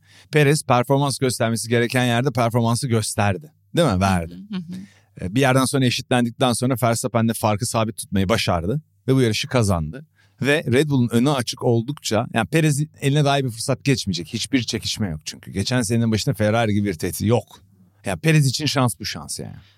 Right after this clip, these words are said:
Speaker 1: Başka
Speaker 2: Peki
Speaker 1: yok
Speaker 2: bir
Speaker 1: yani.
Speaker 2: şampiyonluk savaşı sence verebilirler mi Verstappen'le, yoksa Perez'in daha iyi olduğu pistler ve, e, şanslı günleriyle sınırlı mı kalacak bu başarıları?
Speaker 1: E, tahmin yapmam gerekirse bütün sezon boyunca Verstappen'e kafa tutamaz.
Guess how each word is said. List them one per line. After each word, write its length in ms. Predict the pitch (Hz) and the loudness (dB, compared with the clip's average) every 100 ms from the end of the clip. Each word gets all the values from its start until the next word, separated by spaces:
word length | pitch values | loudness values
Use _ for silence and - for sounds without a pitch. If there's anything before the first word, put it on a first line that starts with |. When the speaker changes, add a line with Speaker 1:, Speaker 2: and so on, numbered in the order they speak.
| _ - | _ -2
Speaker 1:
Başka 220 | 110 - | 0 2
Speaker 2:
Peki 100 | 123 | 0
Speaker 1:
yok 120 | 113 | 0
Speaker 2:
bir 40 | |
Speaker 1:
yani. 100 | 220 | -4
Speaker 2:
şampiyonluk 760 | 220 247 233 233 240 240 - - | -4 -2 -4 -2 -4 -4 -8 -8
savaşı 380 | 240 233 233 - | -2 -2 -2 -4
sence 380 | 240 240 233 | -4 -2 0
verebilirler 680 | 233 233 226 254 277 285 285 | 0 0 -2 -2 0 0 -2
mi 100 | 269 269 | -4 -2
Verstappen'le, 760 | 262 254 - 262 277 269 294 | -2 -2 -4 -2 0 0 -2
yoksa 380 | 247 240 262 240 202 | -2 -4 -4 -4 -2
Perez'in 420 | 240 233 214 226 | 0 0 0 0
daha 200 | 220 233 | 0 0
iyi 180 | 226 208 | 2 0
olduğu 380 | 202 180 208 202 | 0 -2 -2 -2
pistler 540 | 202 - - 196 196 | -4 -8 -2 0 0
ve, 260 | 196 190 185 _ _ - | 0 0 -4 _ _ -8
e, 160 | 180 | -6
şanslı 420 | 185 214 202 - 196 | -4 -2 -2 -2 -2
günleriyle 480 | 202 196 196 190 190 | 0 0 0 0 -2
sınırlı 380 | - 202 185 190 | -4 -4 -2 -2
mı 120 | 175 | -2
kalacak 400 | 175 160 170 160 | -2 -2 -4 -4
bu 100 | 160 | -6
başarıları? 420 | 160 160 - 160 156 | -6 -6 -4 -4 -2
Speaker 1:
E, 20 | |
tahmin 280 | 147 147 185 | 2 2 2
yapmam 420 | 170 156 156 156 | 0 2 2 2
gerekirse 440 | 147 139 147 143 156 | 2 0 -2 -2 -2
bütün 200 | 127 147 | 0 0
sezon 360 | 131 120 117 | 2 0 2
boyunca 220 | 113 113 117 | 0 -2 0
Verstappen'e 380 | 117 110 110 131 | -2 -2 -2 -2
kafa 220 | 139 120 | 0 -2
tutamaz. 540 | 123 - 101 107 - | -2 0 0 0 -4